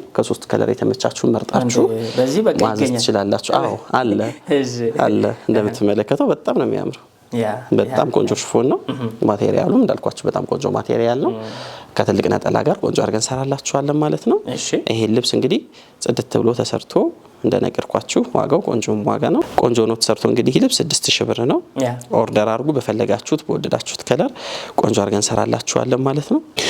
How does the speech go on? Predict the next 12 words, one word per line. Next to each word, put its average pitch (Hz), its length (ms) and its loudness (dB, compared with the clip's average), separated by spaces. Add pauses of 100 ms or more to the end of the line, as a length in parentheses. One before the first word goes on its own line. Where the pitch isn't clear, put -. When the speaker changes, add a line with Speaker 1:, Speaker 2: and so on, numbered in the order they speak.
(260)
Speaker 1:
እሺ 117 200 4
ቴዲ፣ 120 200 2 (100)
ወደ 110 200 2
ቀጣይ 120 240 2
ስነት 113 240 2
ደግሞ 131 220 4
ይሄኛውን 101 360 2
ልብስ - 180 -6
እናገኛለን። 104 640 2 (160)
Speaker 2:
እሺ። 165 180 -2 (140)
Speaker 1:
እንደምትመለከተው 104 1080 0 (240)
ይሄም 104 260 2